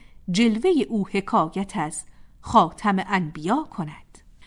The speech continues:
نه تنها گفتار پیامبر معرف فضیلت و منزلت فاطمه می‌باشد که تمام رفتار پیامبر نسبت به فاطمه شناسای گوهر وجودی فاطمه می‌باشد. رفتارهایی برخواسته از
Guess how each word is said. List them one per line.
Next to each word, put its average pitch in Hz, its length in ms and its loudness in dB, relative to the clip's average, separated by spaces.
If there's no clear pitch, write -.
نه 339 200 4
تنها 226 540 2
گفتار 233 600 0
پیامبر 180 680 0
معرف 302 520 6
فضیلت 196 680 -2
و 190 80 0
منزلت 196 640 2
فاطمه 175 520 -2
می‌باشد 165 560 -8
که 294 100 0
تمام 302 520 6
رفتار 220 520 2
پیامبر 214 680 2
نسبت 190 500 0
به 170 60 -4
فاطمه 220 640 0
شناسای 311 800 4
گوهر 208 440 4
وجودی 170 580 -2
فاطمه 208 520 -2
می‌باشد. 147 580 -10
رفتارهایی 220 760 4
برخواسته 226 640 0
از 226 240 0